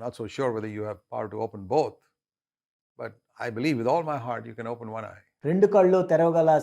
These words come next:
Speaker 2: శక్తి మీకుందో లేదో నాకు తెలియదు కానీ, ఒక కన్ను మాత్రం మీరు తప్పకుండా తెరవగలరని నేను నమ్ముతున్నాను" అంటే,
Speaker 1: He would have gone out with one eye open.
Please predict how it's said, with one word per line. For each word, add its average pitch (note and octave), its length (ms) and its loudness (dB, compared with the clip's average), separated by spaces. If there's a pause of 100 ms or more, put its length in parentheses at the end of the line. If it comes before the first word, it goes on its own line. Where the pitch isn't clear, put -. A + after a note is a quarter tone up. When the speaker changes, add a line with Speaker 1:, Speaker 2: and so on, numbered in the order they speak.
Speaker 2:
శక్తి D#3 260 -4
మీకుందో D#3 420 -2
లేదో C#3+ 240 -2
నాకు C#3 200 -4
తెలియదు C#3 280 -2
కానీ, C3+ 180 -4
ఒక B2+ 240 -6
కన్ను E3+ 240 0
మాత్రం E3+ 400 -2
మీరు D3+ 380 4
తప్పకుండా D3+ 380 -4
తెరవగలరని D3 580 2
నేను C#3 140 -4
నమ్ముతున్నాను" D3 480 -2
అంటే, B2 420 -4 (220)
Speaker 1:
He G#3+ 140 -8
would F#3+ 140 0
have D3 100 -2
gone E3 220 2
out D#3+ 240 2
with C3 160 -4
one D#3+ 220 2
eye E3+ 520 -4
open. D3 240 -14